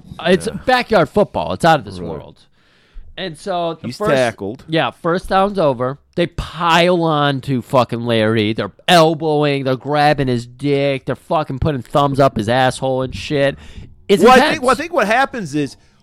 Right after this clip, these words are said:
Speaker 2: Harbaugh, who's supposed to be watching, he
Speaker 1: You're
Speaker 2: ju-
Speaker 1: going too far. You're going
Speaker 2: Okay.
Speaker 1: too far.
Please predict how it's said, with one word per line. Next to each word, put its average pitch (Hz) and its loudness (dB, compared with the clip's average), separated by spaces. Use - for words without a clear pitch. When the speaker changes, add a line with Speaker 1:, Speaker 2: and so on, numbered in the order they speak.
Speaker 2:
Harbaugh, 185 6
who's 156 -6
supposed 226 2
to 180 -4
be 156 -2
watching, 165 0
he 143 0
Speaker 1:
You're 180 8
Speaker 2:
ju- 196 4
Speaker 1:
going 233 6
too 240 0
far. 165 0
You're 170 2
going 143 2
Speaker 2:
Okay. 131 0
Speaker 1:
too 277 -2
far. 151 2